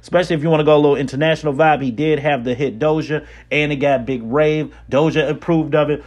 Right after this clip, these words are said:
So that one's a good one too. Finesse two Times, another one I can't hate right now. Part of the Moneybagg Yo, really doing it big out of Memphis right now. I can't hate with that one.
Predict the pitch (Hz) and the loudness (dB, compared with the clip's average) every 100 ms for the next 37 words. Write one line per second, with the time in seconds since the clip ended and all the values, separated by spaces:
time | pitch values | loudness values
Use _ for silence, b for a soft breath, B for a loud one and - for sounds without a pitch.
0 | B - 165 170 147 135 139 135 131 147 | B 0 2 4 2 0 0 0 -2 -2
1 | 107 - 156 190 185 185 170 180 151 160 | -4 -2 2 2 2 -2 2 2 4 2
2 | 170 160 156 147 151 139 147 143 143 139 | 4 4 2 2 -2 0 0 2 0 0
3 | 139 139 131 B B 156 151 143 147 143 | 0 0 -2 B B 0 2 2 2 0
4 | 131 131 117 143 147 143 B B 143 170 | 2 0 2 2 2 2 B B 2 2
5 | 165 160 156 139 139 156 143 123 120 143 | 4 2 2 2 4 4 4 2 0 -2
6 | 143 135 143 147 143 - 147 156 - 175 | -2 0 0 0 -2 -2 -4 -4 -6 -4
7 | 170 - 151 135 165 170 160 165 | -4 -4 -6 -6 -2 0 0 0